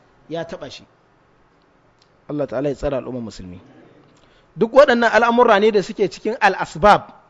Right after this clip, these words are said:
ba al-ahdath ba. Al-ahdath su ne ya fayya-, ya faɗa daga farko. Al-ahdath,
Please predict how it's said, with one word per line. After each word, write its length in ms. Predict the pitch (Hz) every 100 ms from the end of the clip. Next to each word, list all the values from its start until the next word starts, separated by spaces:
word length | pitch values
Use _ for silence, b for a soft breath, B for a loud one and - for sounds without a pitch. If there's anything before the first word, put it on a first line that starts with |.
| _ _ -
ba 180 | 151
al-ahdath 640 | 175 180 160 147 180 180 123
ba. 140 | 107 - _ _ _ _ b b b _
Al-ahdath 680 | 170 190 185 185 247 220 -
su 140 | 226
ne 140 | 214 196
ya 80 | 175
fayya-, 320 | 208 214 196
ya 140 | 175
faɗa 240 | 196 165 170
daga 180 | 143 135
farko. 340 | 135 135 131 - b b
Al-ahdath, 760 | 165 190 190 190 233 226 208